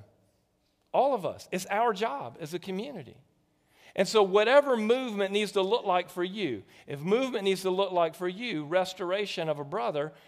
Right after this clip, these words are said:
then you need to get in the game and start restoring some men and working with them to help them get their life back together, asking good questions, engaging them.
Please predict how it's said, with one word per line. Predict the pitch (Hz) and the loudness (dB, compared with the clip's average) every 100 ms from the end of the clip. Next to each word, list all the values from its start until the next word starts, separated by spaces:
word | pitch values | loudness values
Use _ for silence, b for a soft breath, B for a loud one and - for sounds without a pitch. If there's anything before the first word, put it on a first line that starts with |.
| B | B
then | 147 160 147 | -4 -4 -4
you | 143 160 208 | -8 -4 -2
need | 208 | -4
to | |
get | 160 196 | -2 0
in | 190 | 0
the | 175 | -2
game | 170 202 208 | -2 -4 -4
and | 160 | -6
start | - 170 | -4 -4
restoring | 143 - 202 208 233 | -4 -8 -6 -4 -4
some | 214 160 | -4 -6
men | 147 139 | -4 -2
and | 131 | -4
working | 135 202 220 214 | -2 -4 -4 -8
with | 190 | -6
them | 160 | -6
to | 139 | -4
help | 170 170 | -6 -6
them | 156 | -6
get | 156 156 | -4 -4
their | 151 | -2
life | 147 196 180 | -2 -2 -4
back | 139 | -6
together, | 147 123 139 | -2 -2 -2
asking | 156 156 156 | -6 -6 -8
good | 151 151 | -6 -8
questions, | - - 190 147 143 | -8 -10 -10 -12 -12
engaging | 139 170 208 147 123 | -10 -10 -12 -12 -12
them. | 104 | -14